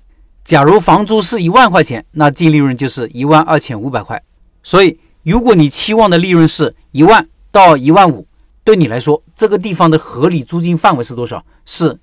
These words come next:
七千五到一万二千五每个月。经过这么一算，我相信你对这个铺子，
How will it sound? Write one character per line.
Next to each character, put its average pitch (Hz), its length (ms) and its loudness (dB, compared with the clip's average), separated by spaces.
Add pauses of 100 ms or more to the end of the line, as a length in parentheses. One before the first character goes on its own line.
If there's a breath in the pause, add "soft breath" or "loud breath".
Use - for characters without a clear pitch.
七 - 240 -8
千 180 240 -2
五 107 160 -8 (180)
到 151 200 2
一 120 160 -6
万 151 120 4
二 151 140 -2
千 127 200 -10
五 95 220 -14
每 104 140 -16
个 107 100 -10
月。 110 160 -12 (600)
经 226 180 0
过 233 100 2
这 214 140 4
么 170 100 2
一 147 80 0
算， 160 240 -2 (300)
我 127 140 -8
相 165 180 0
信 180 160 -2
你 131 100 -2
对 170 140 -2
这 160 100 0
个 156 80 -2
铺 160 240 -6
子， - 160 -12